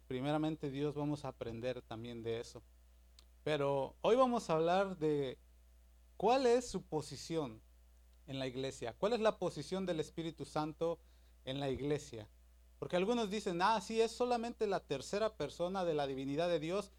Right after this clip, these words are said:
y nada más". En algunos lugares simplemente se menciona al Espíritu Santo como la fuerza de Dios, el poder de Dios, ¿no? Porque dice en Hechos uno ocho, donde dice, "Pero recibiréis poder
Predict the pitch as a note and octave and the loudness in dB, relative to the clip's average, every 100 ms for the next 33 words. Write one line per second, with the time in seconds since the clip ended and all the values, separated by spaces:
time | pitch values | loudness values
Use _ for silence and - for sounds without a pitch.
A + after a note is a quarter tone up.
0 | - - - G3+ A#3 A#3 A3+ A3+ A#3 A#3 | -20 -20 -6 -2 0 0 0 0 -2 -2
1 | A#3 A#3 A#3 G#3 A3 G#3+ D3+ - - - | -2 -2 -2 0 2 4 2 -4 -12 -14
2 | - - - - - - - - - - | -16 -18 -20 -20 -20 -20 -20 -20 -20 -12
3 | C3 C3+ C#3+ G#3 A#3+ G#3 F#3 F#3 F#3 G3 | -6 -4 -2 0 0 2 2 4 4 4
4 | G#3 - - - - - - F3+ F#3 F3 | 0 -6 -18 -20 -20 -8 -6 -2 0 2
5 | F3+ F#3 F3 E3 C#3+ C3+ C3+ E3+ F3 D3+ | 0 -2 -4 -2 -2 -4 -2 -2 0 -2
6 | - D#3 D#3 D3 D3 D3+ F3 F3 - - | -4 -4 -4 -4 -2 -4 -4 -6 -10 -20
7 | - D3 C#3+ C3+ A#2+ - - F3 D#3 - | -8 0 2 4 2 0 6 6 6 0
8 | A#2 A2 A2 A2+ A2 - - - - - | 0 0 -4 -4 -6 -10 -20 -20 -20 -20
9 | - - - - - B2+ B2+ C3 C3 E3 | -20 -20 -20 -20 -8 -6 -6 -2 2 2
10 | D#3 C#3 C3 B2+ A#2 D3 F3+ C3+ C3+ C3 | 2 0 0 -2 0 -2 -2 -4 -2 0
11 | C3 C#3 G#3+ G#3+ F#3 G3+ G3 F3+ E3+ C#3 | 0 0 2 0 0 -2 2 2 2 0
12 | - - F3+ F#3+ A#3 A#3 D3+ D3+ D#3+ D#3+ | -4 2 2 4 2 2 2 0 0 -2
13 | C#3 - D3+ C#3 C#3 - C3+ C#3 F3+ G#3+ | -2 2 2 2 0 0 0 4 4 4
14 | - D#3 D#3+ A#2 | 0 2 2 0